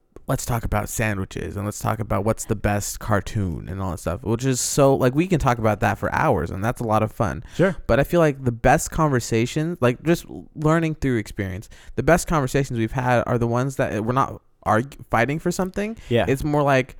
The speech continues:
Speaker 1: "This is a really interesting question. What do you think?" You know?
Speaker 2: Yeah.
Speaker 1: Um, 'cause
Speaker 2: More
Speaker 1: I, I, I think that,
Speaker 2: discussion-based.
Speaker 1: uh, yeah, our, I love our breakfast topic.
Speaker 2: Yeah.
Speaker 1: I think that's one of my favorites.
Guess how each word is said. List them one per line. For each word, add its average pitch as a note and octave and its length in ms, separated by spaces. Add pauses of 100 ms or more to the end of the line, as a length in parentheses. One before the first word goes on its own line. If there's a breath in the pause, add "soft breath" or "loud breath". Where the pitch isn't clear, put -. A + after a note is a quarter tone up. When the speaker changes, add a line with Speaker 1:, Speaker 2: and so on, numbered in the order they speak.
(560 soft breath)
Speaker 1:
"This G#3 180
is B3+ 100
a G#3+ 80
really F3+ 200
interesting D3+ 320
question. D3 500
What C#3 180
do C#3+ 60
you C#3+ 100
think?" - 400
You G#2 120
know? B2+ 260
Speaker 2:
Yeah. G2 260 (160)
Speaker 1:
Um, A#2 440 (140)
'cause - 120
Speaker 2:
More E3 180
Speaker 1:
I, - 80
I, G3+ 220
I D#3 40
think F#3+ 240
that, D#3 260
Speaker 2:
discussion-based. - 40 (240)
Speaker 1:
uh, - 60
yeah, A2+ 240 (260)
our, C3 480
I C3+ 120
love B2+ 680 (960)
our A#2+ 80
breakfast A2 540
topic. E3 560 (200)
Speaker 2:
Yeah. F#2+ 260 (680)
Speaker 1:
I A#2 120
think A#2+ 200
that's B2 160
one B2 120
of A2+ 60
my G#2+ 120
favorites. A#2 580